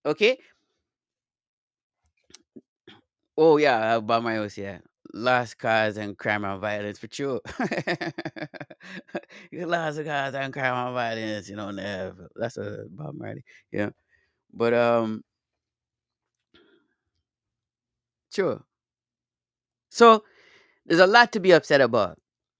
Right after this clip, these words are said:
okay? So, we're not just, we're not, and, and, and, and because we have to put on this program of, with the tax and, and stuff, and so you gotta work and all this stuff and family, and mine's not there, you're not thinking of these things.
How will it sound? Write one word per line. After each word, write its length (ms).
okay? 280
So, 340
we're 60
not 220
just, 280
we're 100
not, 220
and, 220
and, 200
and, 180
and 180
because 400
we 140
have 260
to 200
put 160
on 120
this 120
program 440
of, 260
with 160
the 40
tax 380
and, 280
and 120
stuff, 300
and 280
so 60
you 40
gotta 160
work 260
and 200
all 120
this 80
stuff 300
and 280
family, 320
and 120
mine's 260
not 180
there, 120
you're 80
not 160
thinking 240
of 80
these 160
things. 240